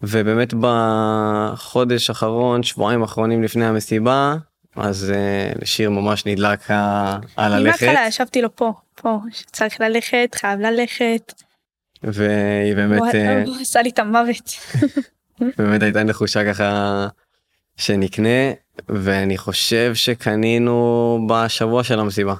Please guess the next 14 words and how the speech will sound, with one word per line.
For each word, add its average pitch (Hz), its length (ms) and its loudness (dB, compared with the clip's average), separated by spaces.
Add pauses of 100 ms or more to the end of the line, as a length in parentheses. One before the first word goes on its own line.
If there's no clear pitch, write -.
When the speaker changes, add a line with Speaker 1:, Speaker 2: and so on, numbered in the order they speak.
(240)
Speaker 1:
אם 104 160 0
אני, 104 640 0
אם 104 140 -2
אני 107 80 0
לא 110 60 -2
טועה, 110 200 0
אפילו 117 300 0 (120)
ב-, 110 140 0
לא. 110 400 2 (280)
Speaker 2:
לפני. 214 560 2 (420)
Speaker 1:
לא, 107 160 2
לא, 110 80 2
ברמה 101 320 0
של, 110 280 0